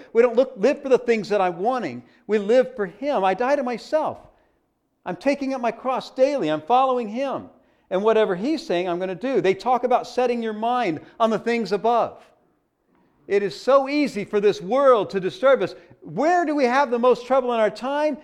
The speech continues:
It's when that world kind of creeps in and starts bugging us. "Hey, hey, come here. Pay attention. Pay attention." And if we're not focused on Christ, what do we do? We pay attention.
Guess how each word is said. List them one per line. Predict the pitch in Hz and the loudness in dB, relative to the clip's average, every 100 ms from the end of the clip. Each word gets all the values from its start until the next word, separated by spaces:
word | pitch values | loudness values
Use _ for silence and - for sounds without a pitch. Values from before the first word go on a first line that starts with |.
| - | -4
It's | 247 240 | -2 2
when | 285 285 | 2 6
that | 262 247 | 4 4
world | 320 349 330 240 | 6 6 6 4
kind | 269 247 | 0 0
of | |
creeps | 269 294 294 | -2 -4 -4
in | 294 320 | -2 -2
and | 240 | -2
starts | - 262 175 | -2 -4 0
bugging | 269 311 285 240 | 4 4 2 0
us. | 131 - - - _ _ _ _ | -4 -8 -20 -20 _ _ _ _
"Hey, | 302 320 | 6 6
hey, | 185 330 262 - - _ _ - - - - - _ | 8 4 2 0 -12 _ _ -18 -10 -10 -12 -20 _
come | 320 339 | 4 4
here. | 349 262 127 - - | 6 2 0 -10 -2
Pay | 339 | -2
attention. | - 339 349 320 208 - - - | 2 2 2 0 -2 -6 -16 2
Pay | 320 | 2
attention." | 320 330 359 320 302 139 - _ _ _ _ _ _ _ _ _ | 4 2 2 2 -2 -2 -12 _ _ _ _ _ _ _ _ _
And | 214 240 | -2 2
if | 226 | 2
we're | 240 | 2
not | 240 285 330 320 | 2 2 2 0
focused | - 339 339 330 - | 2 2 2 -2 2
on | 320 302 | 2 2
Christ, | - 311 339 220 185 | 0 4 4 4 4
what | 294 | 4
do | |
we | 311 311 | 2 -2
do? | 330 359 | 0 2
We | 190 | 2
pay | - 135 | 0 -2
attention. | 180 233 302 285 311 214 | 0 0 -2 -2 -6 -6